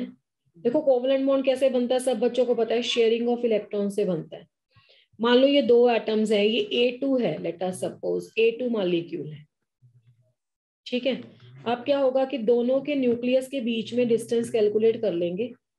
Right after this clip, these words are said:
और दोनों के nucleus के बीच के distance का हाफ कर देंगे,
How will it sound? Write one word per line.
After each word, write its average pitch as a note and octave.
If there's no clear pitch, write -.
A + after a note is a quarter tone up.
और A3+
दोनों B3
के D4+
nucleus B3+
के C4+
बीच A3
के B3
distance A3+
का B3
हाफ F#3
कर F3
देंगे, -